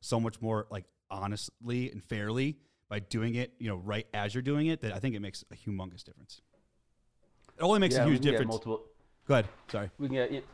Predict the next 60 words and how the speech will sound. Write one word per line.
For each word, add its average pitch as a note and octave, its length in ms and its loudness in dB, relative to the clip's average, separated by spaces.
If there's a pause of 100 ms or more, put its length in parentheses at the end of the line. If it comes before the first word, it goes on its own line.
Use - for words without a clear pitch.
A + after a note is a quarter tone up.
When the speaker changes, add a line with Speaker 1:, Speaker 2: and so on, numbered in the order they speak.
(120)
Speaker 2:
you C#3+ 100 -6
know, B2+ 80 -2
we D3 80 -6
can C3+ 80 -4
get C3 100 0
a A2 40 0
number A#2+ 220 0
of A#2+ 100 -4
tests B2 300 2
on A#2 160 -4
each A#2 140 -8
ski A#2 340 -4
every G#2 140 -2
day G#2+ 280 0
too, A2 280 2
unless, G#2 360 -4
<clears throat> - 40 0
you D#3 180 2
know, G#2 180 -2 (120)
one G#2+ 200 -4
person G#2 320 -2
maybe, F#2+ 220 -6
like, F2+ 160 -4
takes G2 180 -2
a - 40 -12
ski G2 200 -2
out F2+ 80 0
and, F2 80 -4
like, F2 80 -8
disappears F2+ 480 -6
for F#2+ 120 -14
a - 40 -12
few G2+ 160 -8
hours F2 320 -4
and, F2 100 -12
like, F2 140 -14
never F2 160 -14
comes F2 160 -12
back, E2 320 -10
and F#2 80 -14
then D#2+ 80 -14
it's - 100 -18
a - 40 -20
bit F#2+ 160 -12
of E2 60 -14
an F2+ 60 -12
issue. G2+ 280 -12 (1000)
Speaker 1:
Uh, C3 100 -2
that's C3+ 220 2
pretty C#3 180 4
funny C#3 240 4
'cause, A2 340 -4
because A2 340 0 (100)
I'm B2 140 4
sitting C3 240 2
next C3+ 160 2
to B2+ 80 2
somebody A2 400 4
who, A2+ 160 4
uh, G#2+ 460 4